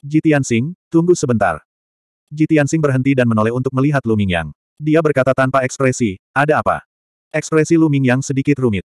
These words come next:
Setelah ragu sejenak, dia berkata dengan serius, "Ada beberapa hal yang ingin saya bicarakan dengan Anda." Mendengar ini, Jitian Sing hanya bisa mengangkat alisnya. "Apa yang harus dibicarakan di antara kita?"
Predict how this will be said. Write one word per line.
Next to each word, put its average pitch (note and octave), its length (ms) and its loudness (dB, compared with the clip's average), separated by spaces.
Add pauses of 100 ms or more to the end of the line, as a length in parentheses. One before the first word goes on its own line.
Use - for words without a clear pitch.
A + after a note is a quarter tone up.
(220)
Setelah D3 400 2
ragu C#3+ 160 0
sejenak, B2 320 0 (240)
dia C#3+ 240 2
berkata C3 240 0
dengan A2+ 240 0
serius, G#2 400 -2 (160)
"Ada C#3 160 2
beberapa A2+ 320 2
hal A2 160 0
yang B2 160 0
ingin A#2 160 0
saya C#3 240 0
bicarakan B2+ 480 0
dengan F#2+ 240 -2
Anda." F2 240 -2 (1120)
Mendengar D3 320 0
ini, B2 280 0 (200)
Jitian D3 400 2
Sing D#3 160 -2
hanya B2 240 0
bisa A#2+ 160 -2
mengangkat B2 480 0
alisnya. G2 400 -4 (240)
"Apa E3 240 2
yang D#3+ 80 2
harus C3 240 -2
dibicarakan A#2+ 540 0
di A#2+ 100 0
antara B2+ 300 0
kita?" F2 340 -4